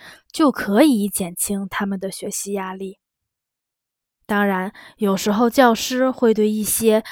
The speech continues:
学习不好的学生说：“读教科书就可以了，不要再去读其他的东西。”这个观点是完全错误的。学生的学习越难，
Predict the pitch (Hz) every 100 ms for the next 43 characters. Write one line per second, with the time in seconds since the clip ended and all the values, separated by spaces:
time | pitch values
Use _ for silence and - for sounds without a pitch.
0 | - - - 208 269 - 240 - - 196
1 | 185 220 202 202 226 220 233 226 233 -
2 | - - 214 226 330 254 - 294 277 339
3 | 359 294 220 - 185 190 233 185 - -
4 | _ _ _ _ 190 208 302 320 247 196
5 | - 202 - 196 - - - 202 202 185
6 | 180 190 - - _ _ _ _ _ _
7 | _ _ _ - - _ _ _ _ -
8 | 381 370 277 214 220 214 220 214 190 185
9 | 208 _ - - 254 202 196 226 226 -
10 | 349 302 196 180 - - _ _ _ _
11 | _ _ _ _ _ _ - - - -
12 | 226 214 254 240 214 - 220 - 240 285
13 | 240 202 180 196